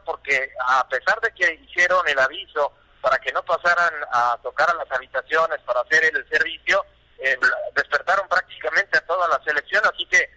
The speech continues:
temprano a las nueve de la mañana ya estaban desayunando para darles también un tiempo más de, de descanso.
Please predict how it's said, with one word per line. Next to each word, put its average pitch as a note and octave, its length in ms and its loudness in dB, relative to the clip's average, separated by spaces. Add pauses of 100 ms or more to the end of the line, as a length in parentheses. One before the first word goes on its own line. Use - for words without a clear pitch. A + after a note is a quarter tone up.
(260)
temprano E3 440 0
a - 20 -6
las C#3+ 160 -2
nueve F3+ 160 2
de E3 80 2
la D3+ 100 2
mañana E3+ 360 0
ya E3 60 2
estaban E3+ 360 0
desayunando E3 640 0
para C3 220 0
darles D3+ 320 0
también D3+ 320 -2
un D#3 80 -8
tiempo D3+ 320 -8
más D3+ 240 2
de, - 340 -18 (380)
de C3+ 120 2
descanso. F3 720 -2